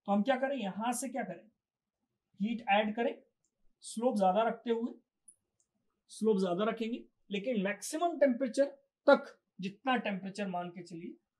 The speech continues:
दो हज़ार Kelvin डीजल में है तो heat इतनी ऐड करना है कि टेम्परेचर Otto साइकिल में भी कितना हो जाए, दो हज़ार Kelvin हो जाए। तो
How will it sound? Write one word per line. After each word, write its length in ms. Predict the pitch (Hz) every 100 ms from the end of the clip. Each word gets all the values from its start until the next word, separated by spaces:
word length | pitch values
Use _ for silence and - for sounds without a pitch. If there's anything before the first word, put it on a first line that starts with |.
| _ _
दो 240 | 165 226 226
हज़ार 180 | 254 247
Kelvin 500 | 240 226 196 208 - _ _ _ _ _ _ -
डीजल 360 | 160 196 233 254
में 140 | 240
है 160 | 240 302
तो 200 | 277 220
heat 300 | 196 233 -
इतनी 300 | 196 247 285
ऐड 260 | 226 220 208
करना 240 | 208 208
है 140 | 214 247
कि 140 | 269
टेम्परेचर 600 | 214 190 185 208 202 254
Otto 480 | 247 - 190 202 269
साइकिल 360 | 240 220 240
में 100 | 233
भी 100 | 220
कितना 280 | 208 208 226
हो 180 | 208 170
जाए, 100 | 170
दो 240 | 156 156
हज़ार 120 | 156 160
Kelvin 360 | 160 170 202
हो 120 | 196
जाए। 120 | 190 247 _ _ _ _ _ _ _ _
तो 80 | _